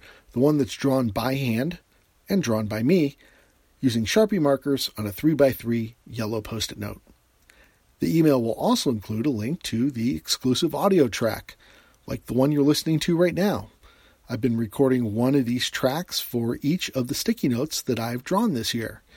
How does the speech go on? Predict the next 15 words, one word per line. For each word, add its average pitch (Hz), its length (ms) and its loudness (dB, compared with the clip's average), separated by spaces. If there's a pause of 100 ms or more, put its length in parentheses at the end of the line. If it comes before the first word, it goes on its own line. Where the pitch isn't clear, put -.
(460)
It 135 80 4
allows 147 280 4
me 139 100 4
to 123 60 4
dive 135 300 2
a 147 40 0
little 156 180 4
deeper 131 480 -2
into 117 160 -6
the 113 80 -6
concepts - 840 -2
and 117 280 -2
content 165 580 -2
that 127 140 -2
I 120 200 -4